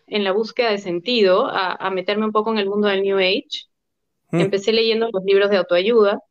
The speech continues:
Speaker 1: me leí todos los
Speaker 2: Ajá.
Speaker 1: libros de autoayuda conocidos, eh, y siempre encontraba como un límite, ¿no? Y, eh, sentía que los libros llegaban hasta un punto, y luego de ese punto ya, ya perdían como sentido para mí,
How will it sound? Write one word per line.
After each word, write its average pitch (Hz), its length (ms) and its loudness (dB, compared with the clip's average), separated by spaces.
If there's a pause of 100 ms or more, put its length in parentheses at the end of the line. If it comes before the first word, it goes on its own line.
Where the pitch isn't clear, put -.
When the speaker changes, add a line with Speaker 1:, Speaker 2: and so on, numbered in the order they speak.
(400)
Speaker 1:
me 208 140 2
leí 196 200 4
todos 240 180 2
los 233 120 0
Speaker 2:
Ajá. - 20 2
Speaker 1:
libros 214 200 4
de 226 60 0
autoayuda 190 340 -4 (160)
conocidos, 190 640 0 (680)
eh, 175 560 4 (520)
y 220 100 -6
siempre 269 240 0
encontraba 240 480 0
como 185 460 -2 (380)
un 240 180 2
límite, 254 640 0
¿no? 208 200 0
Y, 220 100 0
eh, 190 340 -6
sentía 214 300 0
que 247 80 2
los 214 120 0
libros 226 220 2
llegaban 214 280 0
hasta 214 220 -4
un 214 140 -4
punto, 240 460 0 (580)
y 196 100 4
luego 233 160 4
de 240 60 4
ese 247 140 -4
punto 247 280 0
ya, 233 320 0 (680)
ya 233 220 -2
perdían 247 680 -2
como 180 460 -2 (340)
sentido 240 480 2
para 185 200 -2
mí, 160 280 -8